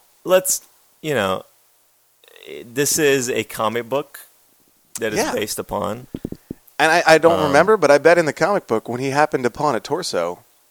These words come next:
Speaker 2: he didn't just go, "Oh, well, that's weird."
Speaker 1: Well, that's not what happened in the show.
Speaker 2: Torso?
Speaker 1: <laughs>
Speaker 2: I guess I'll just keep walking. <laughs> He looked surprised for just a second.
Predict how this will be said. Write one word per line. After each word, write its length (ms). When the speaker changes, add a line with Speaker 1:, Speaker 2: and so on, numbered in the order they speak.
Speaker 2:
he 200
didn't 260
just 220
go, 200
"Oh, 260
well, 320
that's 220
weird." 300
Speaker 1:
Well, 180
that's 260
not 180
what 100
happened 340
in 80
the 80
show. 420
Speaker 2:
Torso? 580
Speaker 1:
<laughs> 340
Speaker 2:
I 80
guess 160
I'll 100
just 160
keep 120
walking. 480
<laughs> 320
He 100
looked 160
surprised 460
for 100
just 180
a 40
second. 460